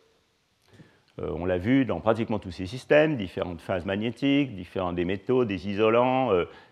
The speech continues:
des phases avec ordre de charge, qui, et qu'on peut passer d'une de ces phases à l'autre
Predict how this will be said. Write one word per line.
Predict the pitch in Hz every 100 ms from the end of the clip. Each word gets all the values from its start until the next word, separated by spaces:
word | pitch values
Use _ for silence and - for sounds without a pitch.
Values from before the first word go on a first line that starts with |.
| -
des | 98
phases | 107 98
avec | 92 92
ordre | 98 92 87
de |
charge, | 92 131 170 165 - - _ _ _ -
qui, | 151 165 - _
et | 143
qu'on | 127 131
peut | 147
passer | 156 170 - 180
d'une | 135 147
de | 131
ces | 123 127
phases | 113 120 107
à | 95
l'autre | 117 208 -